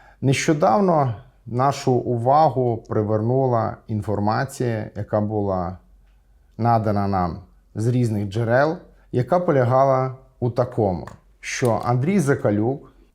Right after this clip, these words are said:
оформив семінар від управління освіти, який називався "Комунікація, думка, стратегія, дія". Як, е, було нам доведено до відома,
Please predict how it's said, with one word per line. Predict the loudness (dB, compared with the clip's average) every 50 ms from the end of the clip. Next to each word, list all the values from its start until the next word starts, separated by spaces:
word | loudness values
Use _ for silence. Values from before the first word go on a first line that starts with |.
| _ _ _
оформив | -4 -4 -2 0 2 2 4 4 2 0 0 -2 -6 -8 -14 _ _ _ _ _ _ _ _ _ _ _ _ _ _ _
семінар | -12 -4 0 2 4 4 4 4 2 2 2 0 0 0 -2 -8 -20 _ _ _ _ _ _ _ _ _ _ _ _ _ _ _ _ _ _ _ _ _ _ 0
від | 4 4 4 4 2
управління | -2 -2 0 2 2 2 4 4 4 4 4 4 2 0 -4 -6
освіти, | -8 -10 -8 -6 -4 -2 -2 -2 -2 -2 -4 -4 -4 -6 -12 -16 -20 -20 -20 -20 _ _
який | -4 -4 -4 -2 0 0 2
називався | 2 4 4 4 4 4 4 4 2 2 0 -2 -2
"Комунікація, | -2 0 0 2 2 4 2 2 0 0 0 0 0 -2 -2 -2 0 0
думка, | 0 0 2 2 2 2 0 0 -2
стратегія, | -2 -2 -4 -4 -4 -2 0 0 2 2 2 2 2 2 2 2 0
дія". | 0 0 0 0 0 0 -2 -4 -8 -12 -16 -20 _ _ _ _ _ _ -8 -4
Як, | 0 2 4 4 4 2 0 -2 -2
е, | 0 0 2 2 0 0
було | 2 2 4 4 4 6 4 4 4 4 4 2 2 0 -2 -6 -8 -14 _ _ _ _ _ -6
нам | -2 0 2 2 2 2 2
доведено | 2 2 4 4 4 4 2 2 2 2 2
до | 2 2 2
відома, | 2 0 0 0 0 0 2 2 0 -2 -4 -6 -10